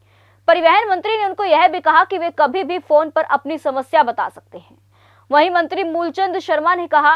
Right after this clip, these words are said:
कि मैं बल्लभगढ़ विधानसभा में विकास और सुरक्षा में कोई कमी नहीं आने दूंगा। परिवहन मंत्री ने लोगों से यह अपील की कि वे शादी और अन्य धार्मिक समारोह जैसे कार्यक्रमों को दिन में ही निपटा लें।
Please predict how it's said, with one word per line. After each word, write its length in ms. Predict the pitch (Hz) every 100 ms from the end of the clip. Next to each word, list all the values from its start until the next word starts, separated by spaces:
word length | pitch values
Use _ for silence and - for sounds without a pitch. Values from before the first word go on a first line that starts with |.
| - - _ -
कि 80 |
मैं 240 | 311 330 359
बल्लभगढ़ 480 | 320 349 339 359 359
विधानसभा 600 | 285 302 311 294 269 339
में 140 | 330
विकास 440 | 302 302 285 320 320
और 80 | 320
सुरक्षा 460 | - 294 262 359
में 120 | 311 -
कोई 160 | 294
कमी 280 | 285 269 269
नहीं 260 | 247 233 285
आने 200 | 202 185
दूंगा। 320 | 139 - - _ _ _ _ 262
परिवहन 360 | 285 285 311
मंत्री 300 | 302 277 311
ने 100 | 311
लोगों 260 | 294 294 311
से 140 | 320
यह 160 | 294 294
अपील 380 | 277 277 294 311
की 220 | 320 370 - _ -
कि 80 | 349
वे 140 | 381
शादी 440 | - 339 311 311 370
और 280 | - 294 -
अन्य 260 | 294 320
धार्मिक 460 | 269 269 277 277 339
समारोह 400 | 339 285 269 294
जैसे 260 | 277 269 320
कार्यक्रमों 540 | 262 247 262 254 285
को 280 | 311 294 320 - - 226
दिन 260 | 202 302
में 160 | 294 311
ही 140 | 294
निपटा 380 | 339 285 - 175
लें। 120 | 87